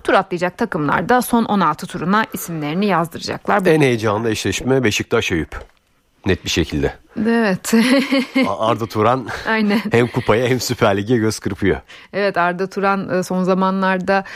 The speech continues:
Speaker 1: böyle tatsız haberlerle de çok karşımıza çıktı tabii. Yani bu bizim hiç konumuz olmayan şeyler de çok fazla ismini söyledik son zamanlarda Arda Turan'ın böyle,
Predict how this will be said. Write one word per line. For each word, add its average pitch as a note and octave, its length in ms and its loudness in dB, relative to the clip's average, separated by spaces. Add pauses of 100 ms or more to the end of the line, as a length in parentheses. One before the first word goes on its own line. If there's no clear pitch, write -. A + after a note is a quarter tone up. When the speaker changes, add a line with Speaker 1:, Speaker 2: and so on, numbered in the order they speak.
(220)
Speaker 1:
böyle G3 120 2
tatsız G3 360 0
haberlerle F#3+ 540 2
de F3 80 0
çok - 200 -6
karşımıza E3+ 480 0
çıktı - 280 -8
tabii. F3 420 2
Yani E3+ 220 2
bu E3+ 140 -2
bizim F3 180 2
hiç G3 120 0
konumuz E3+ 340 -2
olmayan E3+ 380 2
şeyler G#3 440 2
de F#3+ 40 -2
çok A#3 220 0
fazla F#3+ 280 2
ismini F3+ 300 -2
söyledik E3+ 420 0
son F3 200 0
zamanlarda E3 600 0
Arda E3 220 -2
Turan'ın E3+ 400 -4
böyle, E3+ 240 2